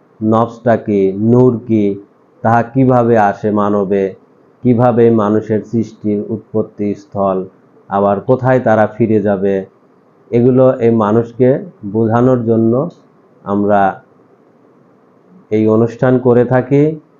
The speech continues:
যদি কেউ তাদের এই মানব জীবন ধন্য করতে চায়, যদি সেই মানবের নফসের নফসি হতে চায়, তাহলে এই পৃথিবীর সকল নারী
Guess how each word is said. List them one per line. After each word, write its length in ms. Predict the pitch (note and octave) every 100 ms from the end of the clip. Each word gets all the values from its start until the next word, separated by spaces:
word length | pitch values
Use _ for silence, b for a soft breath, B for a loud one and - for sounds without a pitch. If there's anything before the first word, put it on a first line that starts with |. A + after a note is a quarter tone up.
| G#2+
যদি 320 | D3+ E3+ E3 B2+
কেউ 280 | A2 F#2 - - _ _ _ _ A#2
তাদের 540 | A2 A2 A#2 G#2+ -
এই 140 | A2 A2 G#2
মানব 340 | G#2+ A2+ G2+
জীবন 460 | G#2+ A2 A2+ A2 A2+ - _ _ _ _ _ _ -
ধন্য 460 | A2 A#2 B2+ C3 A#2+
করতে 380 | B2 A2+ A#2+ A2+
চায়, 340 | A2+ A2 A2 - _ _ _ _ _ G#2+
যদি 340 | A#2 A#2+ B2
সেই 220 | B2 A#2
মানবের 640 | A2+ A2 A2 G#2 A2 G#2
নফসের 720 | G#2+ G#2+ G#2+ - A#2+ A2 G#2 G#2+ _ _ _ -
নফসি 480 | A2+ B2+ B2+ - B2+
হতে 280 | A#2 A#2 G#2+ A2+
চায়, 340 | G#2 G2+ G2+ - _ _ _ _ _ _ _ -
তাহলে 580 | B2 C3 C3+ C3 B2 - - _ _ _ _ _ -
এই 300 | G#2+ A2 A2 G#2+
পৃথিবীর 600 | B2 B2+ C3+ C3+ C3 B2+ -
সকল 480 | A#2 G2 A2+ A2 G2+ - _ _ _ -
নারী 460 | A2 A2 G#2+ G#2+